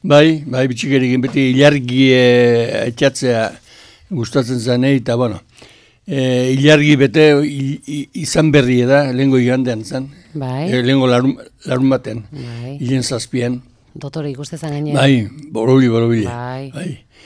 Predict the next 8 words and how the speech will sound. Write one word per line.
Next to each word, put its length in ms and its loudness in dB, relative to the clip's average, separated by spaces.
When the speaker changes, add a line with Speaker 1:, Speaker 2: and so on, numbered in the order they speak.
Speaker 1:
Eh, 960 2
hurrengo 420 6
igandean, 580 6
hilak 280 2
hamabost, 440 -4
izango 280 -4
da, 120 -2
ja, 180 -2